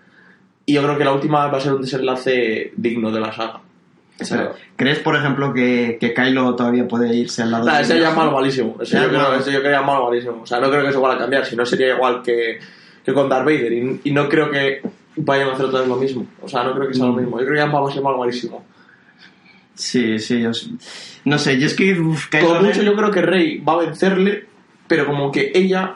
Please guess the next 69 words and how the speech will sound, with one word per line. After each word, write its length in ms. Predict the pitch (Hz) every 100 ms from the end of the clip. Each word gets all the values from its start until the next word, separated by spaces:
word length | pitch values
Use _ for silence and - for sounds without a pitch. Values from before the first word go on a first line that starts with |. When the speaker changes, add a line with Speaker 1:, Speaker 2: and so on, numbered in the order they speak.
| -
Speaker 1:
le 120 | 131
va 400 | 135 139 143 139
a 120 | 139
perdonar 320 | 139 139 143 139
la 80 |
vida. 200 | 123 117
Speaker 2:
Le 60 | 123
va 60 | 120
a 60 |
perdonar 420 | 120 117 117 117 117
la 100 | 117
vida. 280 | - - - _ - - _
Puede 200 | - 120
ser, 260 | 117 117 113
puede 200 | 107 113
ser. 240 | 113 107 - _ - - - - -
Y, 580 | 131 127 123 123 123 123 123 120 117 113 110 - -
y, 200 | - -
y 20 |
bueno, 360 | 151 135 104 -
¿crees 280 | 131 156 -
que 120 | 143
Luke 280 | 143 - 117
va 60 |
a 40 | 131
aparecer 560 | 123 120 131 123 123 - _
como 560 | 117 117 113 110 107 -
fantasma 500 | 110 113 117 117 113
de 60 |
fuerza? 240 | 113 117 135
Yo 180 | 117
creo 180 | 120 107
que 180 | - -
cien 180 | 117 117
por 160 | 120
ciento 260 | - 127 110
seguro. 100 | 123
Speaker 1:
Sí, 60 | 117
yo 80 |
creo 140 | 113 117
que 60 |
sí, 100 | 117 117
igual, 240 | 107 107
sí, 140 | -
sí, 180 | 110 107
sí, 180 | 107 110 101
sí. 100 | -
Speaker 2:
Más, 300 | 123 123 -
se 200 | - 135
lo 100 | 123
dice 240 | 123 135 131
a 60 |
Kylo 260 | 117 120 120
Ren, 120 | 117
le 80 | 113
dice, 280 | 113 113 113
"Si 140 | 127
me 100 | 113
matas 320 | 120 123 143
ahora 500 | 131 135 143 135 127
te 60 | 123
atormentaré", 600 | 120 127 120 117 110 135
o 80 | 127
algo 140 | 113 120
así. 460 | 127 127 117 117 120
Speaker 1:
Ahora 240 | 165 190
que 100 | 196
dices 300 | 185 175 165
eso, 360 | 175 - 113